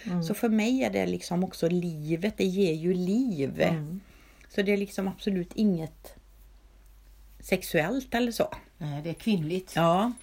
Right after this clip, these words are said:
Speaker 1: Mm.
Speaker 3: Moderligt.
Speaker 2: Ja,
Speaker 3: Kanske både
Speaker 2: ja.
Speaker 3: kvinnligt och moderligt.
Speaker 2: Ja, precis,
Speaker 1: Mm.
Speaker 2: precis.
Speaker 1: Mm.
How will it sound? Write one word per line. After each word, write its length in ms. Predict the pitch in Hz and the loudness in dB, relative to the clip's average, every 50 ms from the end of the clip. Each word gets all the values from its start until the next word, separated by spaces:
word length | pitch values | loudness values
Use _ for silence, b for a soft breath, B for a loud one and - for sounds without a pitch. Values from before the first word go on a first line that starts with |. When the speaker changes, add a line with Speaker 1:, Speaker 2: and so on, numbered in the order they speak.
| - - | -10 -6
Speaker 1:
Mm. 220 | 170 175 165 156 151 | -4 -4 -4 0 0
Speaker 3:
Moderligt. 640 | 214 220 220 196 156 151 160 147 147 175 170 - - - | 2 2 2 2 0 -2 -2 -2 -4 -4 -8 -10 -2 2
Speaker 2:
Ja, 120 | 190 190 | 4 4
Speaker 3:
Kanske 220 | 196 208 208 175 | 4 4 2 2
både 120 | 170 196 240 | 4 6 6
Speaker 2:
ja. 60 | 233 | 6
Speaker 3:
kvinnligt 360 | 202 240 247 220 202 180 - - | 6 4 2 0 0 -2 -2 -2
och 60 | 214 | -2
moderligt. 260 | 226 233 202 - - | -2 0 2 6 8
Speaker 2:
Ja, 200 | 208 196 175 - | 8 8 6 4
precis, 520 | - 214 202 190 - 180 147 127 - - 180 | 0 0 0 2 0 0 0 0 -2 -2 -2
Speaker 1:
Mm. 120 | 175 165 | 0 0
Speaker 2:
precis. 680 | 190 190 - - - - - - 190 - - - - - 208 | 0 0 -2 -2 -4 -6 -6 -6 -6 -6 -6 -6 -8 -8 -8
Speaker 1:
Mm. 260 | 170 160 143 131 | -6 -6 -6 -8